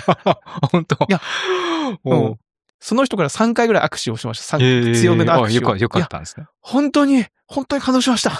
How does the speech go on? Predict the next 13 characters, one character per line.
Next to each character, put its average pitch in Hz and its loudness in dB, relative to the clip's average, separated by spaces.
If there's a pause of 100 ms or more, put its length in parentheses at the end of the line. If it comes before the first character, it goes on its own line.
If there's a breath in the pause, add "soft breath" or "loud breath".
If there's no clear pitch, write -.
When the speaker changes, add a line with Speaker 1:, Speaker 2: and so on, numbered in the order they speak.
Speaker 2:
つ - -18
っ - -18
て - -6
言 139 0
わ - -6
れ 139 -6
て。 - -10
Speaker 1:
へ 95 -4
ー。 - - (1120 loud breath)
Speaker 2:
あ、 156 0
な 156 2
ん - -2
か、 147 2